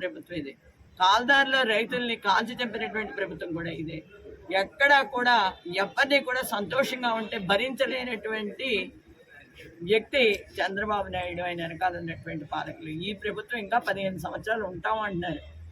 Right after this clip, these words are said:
అంటే పదిహేను సంవత్సరాలు ఈ రాష్ట్రంలో ఇంకా ప్రజలు ఉండరు, మీకు తోసినటువంటి హవాలా కంపెనీలు తెచ్చి ఇక్కడ పెడతారు, అది వాస్తవం. అందు గురించి ఈ ప్రభుత్వాన్ని ఎంత తొందరగా సాగనంపితే అంత ప్రజలు సుఖపడతారు అనేటటువంటి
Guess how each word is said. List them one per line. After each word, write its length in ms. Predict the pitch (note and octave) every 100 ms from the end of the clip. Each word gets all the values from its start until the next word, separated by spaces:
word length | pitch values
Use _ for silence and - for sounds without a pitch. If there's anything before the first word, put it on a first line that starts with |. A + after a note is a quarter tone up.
| -
అంటే 160 | F#3+ A3+ B3
పదిహేను 360 | - D#3+ A3 A3
సంవత్సరాలు 380 | A#3 A#3 A#3 A#3 A#3
ఈ 40 | G3
రాష్ట్రంలో 400 | F#3+ F#3+ G#3+ A3+ A#3+
ఇంకా 120 | - -
ప్రజలు 320 | F#3+ G3 A#3+ B3+
ఉండరు, 280 | A#3 A3 F3+ - - - - F#3
మీకు 200 | A3 G#3+ G#3+
తోసినటువంటి 720 | A3+ - B3 A#3+ B3 A#3 A#3 G3 E3
హవాలా 320 | F3+ G3+ C4+ C4
కంపెనీలు 380 | B3 A#3 A3+ A3+ G#3
తెచ్చి 160 | F#3+ A#3
ఇక్కడ 140 | G3+
పెడతారు, 440 | F#3 F3+ - F#3+ E3+ - - _ _ F3+
అది 120 | G#3
వాస్తవం. 400 | G3+ G3 - E3 - - - - - -
అందు 160 | G#3 A3
గురించి 300 | A3+ C4 B3+ C#4
ఈ 40 | A#3+ -
ప్రభుత్వాన్ని 580 | F#3+ A3 G#3 B3+ C4 B3 F3
ఎంత 140 | F#3 A#3 A3
తొందరగా 340 | A3 A3 A3 G#3
సాగనంపితే 680 | F3 F#3+ G3+ G3+ - F#3+ F#3+ D#3 - - E3+
అంత 260 | F3+ F3+ G3 F3 -
ప్రజలు 300 | E3+ G#3 A#3+ -
సుఖపడతారు 560 | - G3 - F#3 F#3 F3+
అనేటటువంటి 680 | F3 D#3+ E3 - E3 D#3